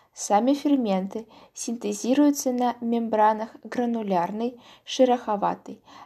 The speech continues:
эндоплазматической сети. Далее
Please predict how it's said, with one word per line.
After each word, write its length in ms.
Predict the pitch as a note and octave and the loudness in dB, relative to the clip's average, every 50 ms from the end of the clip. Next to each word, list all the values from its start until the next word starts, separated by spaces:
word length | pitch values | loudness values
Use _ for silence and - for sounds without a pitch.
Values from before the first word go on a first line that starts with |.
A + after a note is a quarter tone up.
| _ - | _ -12
эндоплазматической 1160 | G#3+ A3 A#3+ C4 C#4 C#4 - B3 A3+ A3+ A3 F#3+ F#3 F#3+ - - - - A3 - - - G#3 G3+ | -10 -8 -4 0 0 0 0 0 -2 -2 -4 -6 -6 -6 -8 -10 -12 -12 -12 -10 -10 -10 -10 -8
сети. 520 | - - - - - - - F#3 F3+ G3 - _ _ _ _ _ _ _ _ _ _ _ _ _ | -8 -8 -8 -10 -10 -10 -10 -10 -10 -12 -14 _ _ _ _ _ _ _ _ _ _ _ _ _
Далее 540 | - G3 G3 F#3 G3 B3 C#4 B3+ G#3+ G#3 - | -2 2 4 4 6 6 6 4 2 0 -6